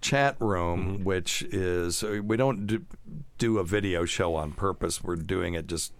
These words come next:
Speaker 1: to have an audience, y-, no matter how small it is. We don't care if it's five people. We're fine with that,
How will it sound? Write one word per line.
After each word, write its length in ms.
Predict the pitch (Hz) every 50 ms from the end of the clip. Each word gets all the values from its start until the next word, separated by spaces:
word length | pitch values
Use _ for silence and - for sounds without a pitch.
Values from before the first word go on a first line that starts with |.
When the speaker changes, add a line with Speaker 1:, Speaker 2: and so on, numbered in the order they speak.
| - -
Speaker 1:
to 100 | 95 80 78
have 160 | 82 82 76
an 180 | 78 78 76 80 - - -
audience, 500 | 92 85 85 85 78 78 82 78 - - - - - - - - -
y-, 180 | - 135 127 120 -
no 160 | 123 113 113
matter 240 | 110 113 107 104 98
how 160 | 104 107 101
small 340 | 92 - - 113 98 92 90
it 80 | 85 82
is. 120 | 78 78 90
We 80 | 87
don't 200 | 82 80 78 76
care 340 | - - 98 92 85 80 80
if 120 | 80 90
it's 160 | 87 80 85 -
five 380 | - - 85 80 76 78 -
people. 260 | - 87 82 - 85 80
We're 140 | 80 80 78
fine 320 | - 85 85 80 78 78
with 100 | 78 73 69
that, 200 | 67 65 67